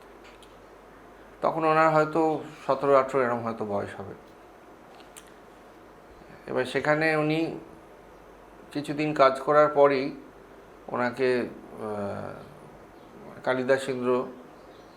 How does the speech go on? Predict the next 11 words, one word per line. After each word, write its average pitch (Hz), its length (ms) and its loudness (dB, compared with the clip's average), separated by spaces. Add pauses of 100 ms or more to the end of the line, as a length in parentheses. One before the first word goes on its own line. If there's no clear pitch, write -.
(340)
কোনো 175 200 0
কারণে 147 400 2
হয়তো 139 460 -8 (440)
রাখেননি 113 440 0
কাজে, 90 280 -10 (1000)
যেটা 135 280 2
আমাদের 156 340 4
মনে 165 200 0
হয়েছে 143 320 -2
যে 143 80 0
ওনার 139 220 0